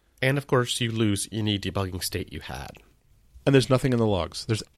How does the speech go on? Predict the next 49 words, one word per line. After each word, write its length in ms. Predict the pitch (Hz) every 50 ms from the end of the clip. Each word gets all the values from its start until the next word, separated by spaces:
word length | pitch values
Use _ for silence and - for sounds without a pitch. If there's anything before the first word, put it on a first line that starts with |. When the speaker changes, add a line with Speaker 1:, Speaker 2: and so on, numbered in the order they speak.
| - - -
Speaker 2:
absolutely 840 | 127 123 135 135 131 - - - 131 117 107 110 110 - 110 101
nothing 300 | 101 98 92 - 104 101
in 60 | 98
the 80 | 98 95
logs. 260 | 87 82 82 - -
The 120 | - - -
only 200 | - 117 123 135
thing 160 | 127 - 143
you 120 | 135 127 117
have 260 | 110 117 104 101 98
that 60 | 101
there 80 | 101 98
was 100 | 92 98
a 40 | 95
problem 360 | - 104 98 92 98 92 92
is 180 | 90 90 85 -
uptime 320 | - - - - 120 113
has 100 | 110 101 -
changed, 460 | - 107 101 98 98 95 92 - - -
and 120 | 98 98
you 100 | 95 92
have 440 | 85 - 98 95 92 90 90 90 -
these 200 | - 90 87 -
two 200 | - - 139 123
entries 300 | 110 104 - 113 107 98
in 60 | 101
the 100 | 101 95
I 80 | 92 92
P 120 | - - 98
M 120 | 92 92
I, 400 | 87 87 87 87 85 85 87 95 - _ _ _ _ _ _ -
um, 240 | - 90 87 87 90
S 120 | 95 90
C 120 | - 104 92
L 140 | 87 82 82
list. 360 | - - - - - - - _ _ _ _ _ _ _ - - - - - - _ _ _ _ -
So 720 | - - 107 98 95 98 98 101 101 101 101 101 98 95 - -
you're 120 | - 95
digging 340 | 90 107 104 95 95 101 98
and 100 | 98 95
you're 80 | 95 92
digging, 440 | 87 95 95 90 92 87 87 - _ _ - - _ _ _ _ _ _
and 240 | - 104 98 98 95
you're 140 | 95 107 104
losing 380 | 95 95 107 104 95 98 101 92
your 120 | 92 92
mind 320 | 92 90 82 82 85 82
very 220 | 82 87 80 80 80
slowly. 540 | - - - 82 73 71 - - - -